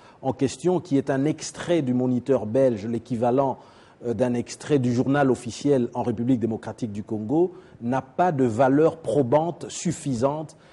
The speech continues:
pour établir aujourd'hui la nationalité belge du Premier ministre, pour des raisons évidentes. Premièrement, parce que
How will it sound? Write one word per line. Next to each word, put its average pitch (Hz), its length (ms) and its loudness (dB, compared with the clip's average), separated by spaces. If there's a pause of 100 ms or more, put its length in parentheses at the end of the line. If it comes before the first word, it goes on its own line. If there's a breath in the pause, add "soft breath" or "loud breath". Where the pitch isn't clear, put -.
(160 soft breath)
pour 143 160 4
établir 123 420 0
aujourd'hui 110 600 -4 (420 loud breath)
la 113 220 0
nationalité 113 640 -2
belge 104 440 -2
du 90 180 -8
Premier 110 280 -6
ministre, 107 460 -4
pour 110 180 -8
des 113 80 0
raisons 117 380 -2
évidentes. 120 640 0 (440 loud breath)
Premièrement, 139 460 2
parce - 280 -4
que 143 320 2